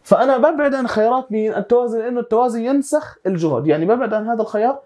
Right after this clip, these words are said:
ببعد عن هذا الخيار. الفكرة إني أنا جهد مصباحي عشرة، فبدي إيش؟ لما يتوزع عليه يصلوا إشي أقل من عشرة. بزبطش يعني مثلًا يصلوا عشرين بينحرق،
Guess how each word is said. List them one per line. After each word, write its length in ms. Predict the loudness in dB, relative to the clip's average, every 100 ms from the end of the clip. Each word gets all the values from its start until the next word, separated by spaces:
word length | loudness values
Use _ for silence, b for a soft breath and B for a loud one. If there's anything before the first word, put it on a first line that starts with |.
| _ _ 0
ببعد 300 | 2 2 -2
عن 140 | 0
هذا 120 | 0
الخيار. 320 | 0 0 -2 -4 B B B B B 0
الفكرة 440 | 2 2 2 2
إني 220 | 2 0 2
أنا 100 | 2
جهد 220 | 0 0
مصباحي 420 | -4 -4 -4 -4
عشرة، 500 | -8 -6 -8 -10 _ _ _
فبدي 640 | 0 2 2 2 4 4
إيش؟ 240 | 2 -6 b b b
لما 220 | 2 4 2
يتوزع 360 | 2 0 0
عليه 280 | -2 -2 -2
يصلوا 240 | -2 -4
إشي 140 | -4 -6
أقل 240 | -2 0
من 120 | 0
عشرة. 300 | -4 -2 0
بزبطش 460 | 2 2 2 0 -2
يعني 140 | 0
مثلًا 300 | 0 0 0
يصلوا 260 | -2 0 -2
عشرين 300 | 0 0 2
بينحرق، 380 | 0 0 -2